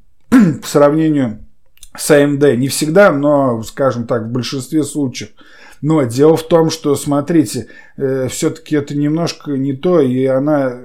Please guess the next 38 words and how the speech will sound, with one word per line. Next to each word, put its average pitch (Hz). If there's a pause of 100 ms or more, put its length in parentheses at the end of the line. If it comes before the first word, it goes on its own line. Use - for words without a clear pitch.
акцентирована 147
именно 151
на 135
графических, 143
она 135
не 156
производит, 143 (340)
э, 131
процессоры. 147
А 120
А 135
М 160
Д, 190
в 190
свою 160
очередь, 151
она 143
является 147 (240)
конкурентом 156
Intel, 151
и 135
её 143 (380)
в, -
в -
какой-то 160
степени. 120
Ну, 147
то 175
есть 156
тут -
такой 170
клубок, 151
то, 139
что - (220)
А 135
М 156
Д 165
производит 139